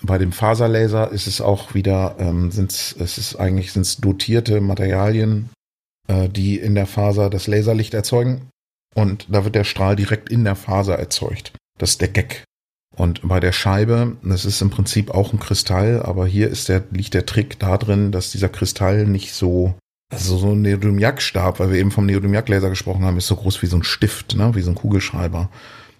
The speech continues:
Aber, ähm, ähm, der, der Scheibenlaser, da sind Scheiben drin, die sind so groß wie eine zwei-Euro-Münze, aber halt nur zweihundert Mikrometer dick. Also nur mal um eine Größenordnung zu sagen,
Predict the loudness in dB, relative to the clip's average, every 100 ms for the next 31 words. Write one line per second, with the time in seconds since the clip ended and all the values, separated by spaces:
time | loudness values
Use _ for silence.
0 | _ 0 2 2 2 2 2 2 -2 -6
1 | -10 0 2 2 2 0 -4 -2 0 0
2 | 0 0 -2 -2 -2 0 2 2 2 2
3 | 0 0 -2 -4 0 0 2 0 2 2
4 | 0 -2 -2 -2 -2 0 0 2 0 0
5 | 0 0 2 2 2 0 0 0 0 0
6 | 0 0 -2 -2 -2 0 0 -2 -6 -20
7 | -20 _ -2 0 2 0 0 0 2 0
8 | 0 0 -2 -18 -20 -20 _ -4 -2 2
9 | 2 2 0 2 0 0 -2 -4 -4 -4
10 | -2 -2 -2